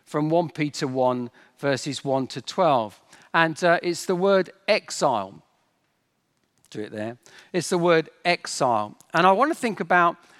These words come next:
what exile is all about, and then think about how we might respond to the experience of exile. In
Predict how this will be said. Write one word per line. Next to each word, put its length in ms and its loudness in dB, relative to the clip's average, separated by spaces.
what 260 2
exile 540 2
is 120 -2
all 160 0
about, 380 0
and 100 0
then 140 0
think 200 -6
about 300 0
how 160 0
we 240 -2
might 260 0
respond 1080 -4
to 80 -10
the 100 0
experience 920 -2
of 200 -8
exile. 720 -4
In 260 0